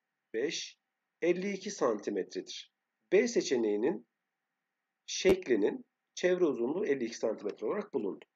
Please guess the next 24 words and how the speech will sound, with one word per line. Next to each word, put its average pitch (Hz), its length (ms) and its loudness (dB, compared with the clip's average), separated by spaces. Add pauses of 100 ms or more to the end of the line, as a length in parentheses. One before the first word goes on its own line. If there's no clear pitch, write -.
(460)
C 226 180 2
seçeneğine 233 520 4
bakalım. 117 420 0 (320)
Sekiz, 170 600 0 (340)
sekiz, 139 460 -2 (280)
sekiz, 113 420 -4
yine 113 120 4
yazıyorum. 101 460 4 (300)
Burası 147 360 0
beş, - 380 4 (280)
burası 127 360 -2
beş, - 360 -2 (300)
burası 160 440 -2
üç, 123 380 -4 (340)
burası 123 300 -2
üç, 117 360 -4 (140)
burası 139 400 0
üç. 120 360 -2 (560)
Bakın 185 360 2 (240)
şu - 500 -4
çizdiğim 147 680 0 (120)
uzunlukta 143 840 2 (540)
mor 208 240 8
karemizin 160 640 4